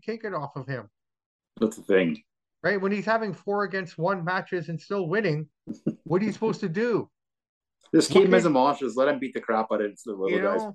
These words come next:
Speaker 2: Punch him, throw him, kick him.
Speaker 1: it almost sucks. It's, I, I call it the, uh, Screech. Um,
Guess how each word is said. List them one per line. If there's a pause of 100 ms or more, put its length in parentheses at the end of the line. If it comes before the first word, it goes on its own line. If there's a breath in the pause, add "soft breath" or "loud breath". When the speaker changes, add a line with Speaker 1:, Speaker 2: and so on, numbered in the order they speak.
Speaker 2:
Punch
him,
throw
him,
kick
him.
Speaker 1:
it
almost
sucks.
It's,
I,
I
call
it
the,
uh,
Screech. (800)
Um,